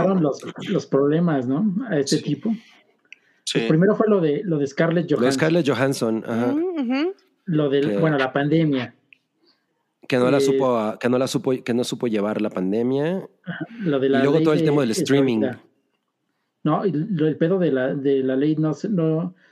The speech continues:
Speaker 1: no, Don't Set Gay en
Speaker 3: Don't Say
Speaker 1: Florida.
Speaker 3: Gay. Ajá.
Speaker 2: La de Florida,
Speaker 1: También
Speaker 2: sí.
Speaker 1: todo ese desmadre se le juntó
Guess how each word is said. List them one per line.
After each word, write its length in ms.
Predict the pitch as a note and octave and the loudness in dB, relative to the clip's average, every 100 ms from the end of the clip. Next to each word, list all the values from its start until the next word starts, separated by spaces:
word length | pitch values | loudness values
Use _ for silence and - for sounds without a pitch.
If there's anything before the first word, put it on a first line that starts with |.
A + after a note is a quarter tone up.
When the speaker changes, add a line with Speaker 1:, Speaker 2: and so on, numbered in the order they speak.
| _ _ | _ _
Speaker 1:
no, 320 | D3+ C#3+ D#3 | -2 0 -2
Don't 240 | F3+ E3 F3+ | 0 0 2
Set 200 | F3+ D3+ | 0 0
Gay 380 | C#3+ D#3+ F#3+ D#4 | 0 0 0 0
en 40 | |
Speaker 3:
Don't 160 | C3 B2 | 0 2
Say 180 | C#3 | 2
Speaker 1:
Florida. 200 | D3 A#2+ | 2 2
Speaker 3:
Gay. 100 | G#3+ - - - | 0 -4 -14 -6
Ajá. 160 | A2+ - | -6 0
Speaker 2:
La 140 | C3+ | 0
de 40 | A#2+ | 2
Florida, 300 | B2 A#2 C3 C#3 | 2 2 2 2
Speaker 1:
También 240 | D3+ D3 | 0 -2
Speaker 2:
sí. 60 | - _ _ _ _ | -4 _ _ _ _
Speaker 1:
todo 220 | D#3 E3+ | 0 2
ese 120 | E3 | 0
desmadre 640 | D#3+ C3 C#3+ C#3+ D3+ F#3 A3+ _ _ | 0 0 0 0 0 -2 -4 _ _
se 160 | - C#3 | -4 -2
le 100 | C3+ | 0
juntó 560 | - C#3+ D3 E3 G3 | 0 0 2 2 0